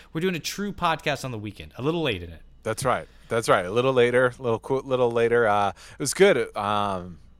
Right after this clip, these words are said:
Speaker 2: got back into town, was vacationing with
Speaker 1: Oh,
Speaker 2: the
Speaker 1: yeah.
Speaker 2: fam.
Speaker 1: Mm-hmm.
Speaker 2: Got back into town yesterday about seven o'clock and, uh,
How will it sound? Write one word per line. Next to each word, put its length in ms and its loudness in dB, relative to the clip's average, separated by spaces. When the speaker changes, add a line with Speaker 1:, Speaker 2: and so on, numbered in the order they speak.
Speaker 2:
got 200 4
back 300 2
into 160 -6
town, 420 -2
was 200 -4
vacationing 960 -8
with 160 -8
Speaker 1:
Oh, 60 -8
Speaker 2:
the 60 -8
Speaker 1:
yeah. 80 -2
Speaker 2:
fam. 360 -4
Speaker 1:
Mm-hmm. 240 -8
Speaker 2:
Got 180 2
back 300 2
into 200 -6
town 360 0
yesterday 880 -2
about 240 -4
seven 300 0
o'clock 540 -4
and, 320 -8
uh, 340 -4